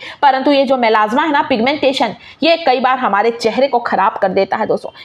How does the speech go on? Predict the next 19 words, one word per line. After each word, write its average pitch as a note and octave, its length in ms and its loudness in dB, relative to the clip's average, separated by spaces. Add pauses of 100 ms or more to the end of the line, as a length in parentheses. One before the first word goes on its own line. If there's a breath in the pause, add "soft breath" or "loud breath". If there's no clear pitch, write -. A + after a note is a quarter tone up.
ये D4 100 2
कोई E4+ 180 2
बीमारी A#3 440 2
नहीं F4 280 0
है, C4 180 2 (260 loud breath)
कोई D#4+ 340 2 (160 loud breath)
health C#4+ 280 2 (120)
issue D4 240 0
नहीं D#4+ 260 2
है F4+ 80 2
दोस्तों, B3+ 240 0
परंतु B3+ 360 0
सुंदरता C4 520 0
की D4+ 160 0
दृष्टि G#3 340 -2
से G#3 120 -8
ख़राब F3+ 360 -2
लगता - 260 -6
है। - 120 -16